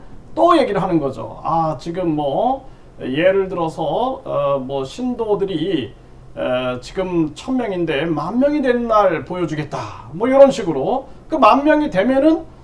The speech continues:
아, 조금 더 여러분들의 축복을 위해서 십만 명이 될 때 보여주겠다, 이런 식으로 이제 거짓말을 해대는 거죠.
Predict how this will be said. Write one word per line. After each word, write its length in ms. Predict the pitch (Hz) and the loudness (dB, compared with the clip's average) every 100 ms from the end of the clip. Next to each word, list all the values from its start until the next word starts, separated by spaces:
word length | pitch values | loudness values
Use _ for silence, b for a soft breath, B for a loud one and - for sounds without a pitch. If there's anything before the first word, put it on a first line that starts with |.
| - - | -20 -2
아, 640 | 139 151 147 143 139 131 - | 4 6 6 2 0 -4 -6
조금 500 | - - - 269 - | -8 -6 0 0 2
더 360 | 180 190 165 127 | 4 6 4 0
여러분들의 560 | 156 196 185 175 170 | -2 -2 -2 -4 -6
축복을 560 | - 233 - 208 185 165 | -6 -12 -6 -4 0 0
위해서 400 | 156 143 139 196 | 0 -4 -4 -6
십만 500 | - - 247 247 254 | -6 -6 0 2 4
명이 400 | 269 277 277 - | 4 2 -2 -4
될 220 | 165 170 | -6 -4
때 120 | 202 | -2
보여주겠다, 680 | 165 170 147 143 143 - - B B - | -2 -2 -2 -4 -4 -4 -4 B B -2
이런 240 | 277 359 | 6 8
식으로 280 | 269 302 277 | 8 4 2
이제 160 | 233 208 | 2 2
거짓말을 640 | 208 196 196 165 151 135 | 0 0 0 0 2 -2
해대는 360 | 135 202 170 143 | -2 0 0 -2
거죠. 520 | 120 113 156 240 - | -6 -4 -2 -2 -4